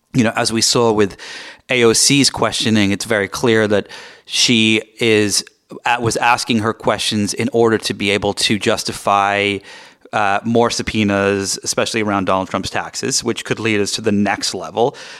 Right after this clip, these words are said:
And then there's the third version of it, which is, "Oh, it's very clear that Donald Trump and his son broke the law. Something bad will happen." Do you think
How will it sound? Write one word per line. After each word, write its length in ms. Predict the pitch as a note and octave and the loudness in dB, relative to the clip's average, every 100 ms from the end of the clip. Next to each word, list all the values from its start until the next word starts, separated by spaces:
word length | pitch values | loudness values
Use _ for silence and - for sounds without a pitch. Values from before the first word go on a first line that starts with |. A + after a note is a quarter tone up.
| - - | -10 -4
And 100 | D3+ | 0
then 240 | D#3 C#3+ - _ _ _ _ - | 0 -2 -6 _ _ _ _ -10
there's 280 | - C#3 C3 | -2 0 0
the 100 | C3+ | 0
third 240 | B2 F3+ D#3 | 4 4 4
version 300 | C3 A#2 B2 | 2 2 2
of 160 | A2+ | 2
it, 140 | A#2+ A#2+ | 0 0
which 260 | A#2+ - | 0 2
is, 280 | B2+ A2+ - - _ _ | 2 2 -2 -6 _ _
"Oh, 160 | E3 D3 | 2 2
it's 140 | A#2+ | 2
very 220 | B2 B2+ | 0 0
clear 340 | B2 - C#3+ C#3+ | 0 0 2 2
that 80 | A2+ | 2
Donald 320 | A2+ G#2 G#2 | 2 2 2
Trump 340 | - A2+ G2+ | 0 -2 -2
and 140 | - G#2 | -6 -4
his 140 | G#2 | -2
son 240 | - G#2+ | 0 0
broke 240 | G2 G#2 F2+ | 0 0 0
the 80 | G2+ | 0
law. 520 | G#2+ G#2 G2 F#2 F#2 - - - | 2 4 2 0 -6 -14 -20 -14
Something 420 | - C3+ A2+ A2 | -4 -2 0 -2
bad 240 | F#2+ F#2+ F#2+ | -2 -2 -2
will 100 | G2 | -4
happen." 640 | C3+ B2 A#2+ A2 G2+ B2+ | -2 -2 -4 -6 -6 -6
Do 140 | A#2+ C3 | -4 0
you 160 | E3 | 0
think 440 | E3 C3+ C#3 C#3+ | 0 0 0 -2